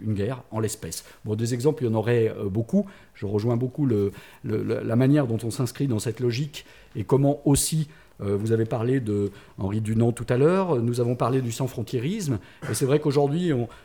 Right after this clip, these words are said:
on est venu, euh, sur quelque chose où la souveraineté des États est quelque chose de beaucoup plus à considérer.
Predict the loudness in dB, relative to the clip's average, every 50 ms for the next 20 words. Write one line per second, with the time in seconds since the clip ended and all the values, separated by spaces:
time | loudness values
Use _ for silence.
0 | -8 -2 2 4 4 4 4 4 4 4 2 2 2 0 0 0 0 -4 -2 -2
1 | -2 -2 0 -2 -2 -2 -2 -4 -2 0 0 0 0 0 -2 -4 -4 -2 -2 -2
2 | -2 -2 -2 -2 0 0 0 0 0 0 -2 0 -2 -2 -2 -4 -6 -12 -20 -20
3 | _ -10 -10 -6 -4 -4 -2 -2 -2 -2 0 -2 -2 -2 -4 -4 -2 -2 -2 -2
4 | -4 -8 -6 -4 -2 -2 -2 -2 -2 -2 -2 -2 -2 -2 -2 2 2 2 4 4
5 | 2 2 0